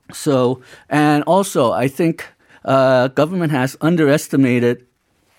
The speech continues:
uh, even the crit-, uh, even the proponents of the comprehensive tax have forgotten that it's not really the value of wealth that is important in paying taxes, it's liquidity.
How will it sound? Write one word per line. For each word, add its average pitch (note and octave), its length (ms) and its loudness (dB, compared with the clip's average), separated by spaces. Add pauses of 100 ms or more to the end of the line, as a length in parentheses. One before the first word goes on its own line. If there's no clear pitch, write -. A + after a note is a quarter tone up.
(300)
uh, C3 200 -2
even E3 260 2
the B2+ 100 0
crit-, G3+ 380 -2
uh, C#3+ 60 0
even D#3 380 2
the C3+ 180 2
proponents C#3 840 -2 (400)
of A#2+ 560 0
the A2+ 500 0 (640)
comprehensive C#3 720 -2
tax E3 500 -2 (240)
have C#3 240 -2
forgotten E3+ 480 -4
that D3 160 0
it's D#3 220 -4
not A3 240 -2
really G#3+ 240 0
the D#3 120 0
value D3+ 480 -2
of B2 200 -2
wealth E3+ 320 0
that C#3 180 0
is C#3 120 -4
important D3+ 440 -2
in A#2+ 140 0
paying B2+ 340 -2
taxes, D3+ 560 -4
it's C3 240 -4
liquidity. B2 640 -4